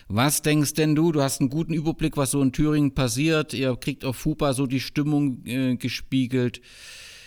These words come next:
Was wird denn passieren? Was glaubst du? Also wir haben jetzt die Beschwerden, wir haben die Petition. Was wird du ma-, wird der Verband machen? Du kennst ihn ja auch schon lange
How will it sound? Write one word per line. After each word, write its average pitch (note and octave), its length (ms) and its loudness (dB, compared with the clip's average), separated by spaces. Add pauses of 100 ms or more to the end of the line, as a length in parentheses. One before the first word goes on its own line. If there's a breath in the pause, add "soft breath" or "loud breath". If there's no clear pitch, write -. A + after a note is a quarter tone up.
(560 loud breath)
Was A#2+ 520 -2
wird E3+ 160 0
denn D#3+ 120 2
passieren? G2 600 0
Was A#2 260 -2
glaubst - 460 -2
du? G2+ 100 -2
Also G#2+ 200 -2
wir C3+ 120 2
haben D3+ 100 2
jetzt - 260 -2
die C3+ 80 2
Beschwerden, D#3+ 960 -2
wir B2 160 0
haben C3+ 140 4
die C3 100 -2
Petition. D3+ 960 0 (840 soft breath)
Was B2+ 220 0
wird C#3 180 0
du C3 80 2
ma-, A#2 280 2
wird C3+ 420 -2
der C3 100 2
Verband C3+ 580 0
machen? C#3 320 2
Du B2+ 80 -2
kennst C3 300 0
ihn A#2+ 100 0
ja A#2+ 100 2
auch B2+ 140 -4
schon B2 500 0
lange A2+ 480 0